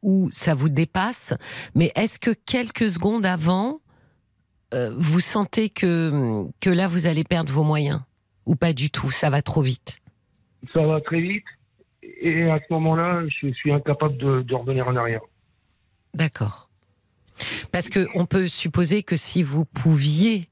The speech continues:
Speaker 1: identifier, euh, quelques secondes en amont, euh, ce qui va se passer, par exemple simplement en vous connaissant, en disant : « Moi, je vais, euh, euh, voilà, je suis quelqu'un, euh,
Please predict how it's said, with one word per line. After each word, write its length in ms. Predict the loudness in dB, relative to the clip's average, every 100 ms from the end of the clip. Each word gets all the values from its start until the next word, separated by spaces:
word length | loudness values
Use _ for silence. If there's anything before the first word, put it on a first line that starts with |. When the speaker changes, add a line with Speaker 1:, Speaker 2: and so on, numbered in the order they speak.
| _
Speaker 1:
identifier, 920 | 0 2 2 0 -4 -4 0 0 0 -2 -16 -20 -20 _ 0
euh, 260 | 2 4 2 -4 _
quelques 460 | -2 0 0 0
secondes 580 | 0 2 0 2 2 0 -2 2
en 220 | 4 4
amont, 540 | 4 4 4 4 0 -6 -18 -20 -20 -20 0
euh, 440 | 2 4 4 0 -2 -4
ce 140 | -8
qui 160 | 0 2
va 180 | 2 0
se 100 | 2
passer, 540 | 2 2 2 0 0 -2 -2 -2 -4 -4
par 160 | 0 2
exemple 320 | 2 2 0
simplement 640 | 0 0 2 2 2 0 0
en 100 | 0
vous 160 | 0
connaissant, 640 | 0 2 2 0 0 -2 -2 -8 -20 -14 0
en 100 | 0
disant : « 360 | 2 2 4
Moi, 300 | 4 2 2
je 180 | 0 0
vais, 420 | 0 0 0 0
euh, 320 | 0 0 0 -2 -4 -10 -12 -2
euh, 220 | 2 2
voilà, 280 | 2 2 2
je 120 | 0
suis 220 | 0 -2
quelqu'un, 580 | -2 -2 0 0 2 2
euh, 380 | 2 0 -2 -4